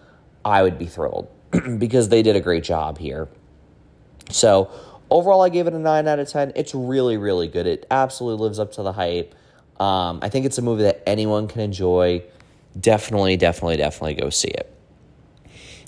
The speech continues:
After watching the film, it did make me think, though, and I've kinda seen some TikToks about, you know, like, what,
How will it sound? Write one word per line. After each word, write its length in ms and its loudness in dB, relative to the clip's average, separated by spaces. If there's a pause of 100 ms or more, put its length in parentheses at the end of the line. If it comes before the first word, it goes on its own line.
(140)
After 320 4
watching 360 4
the 60 0
film, 220 0
it 80 -2
did 160 0
make 160 -4
me 140 -2
think, 420 -6
though, 380 -4 (280)
and 80 -2
I've 160 2
kinda 280 -2
seen 260 -2
some 220 -6
TikToks 840 -2
about, 440 -4 (1600)
you 160 2
know, 200 4
like, 320 4 (1400)
what, 640 2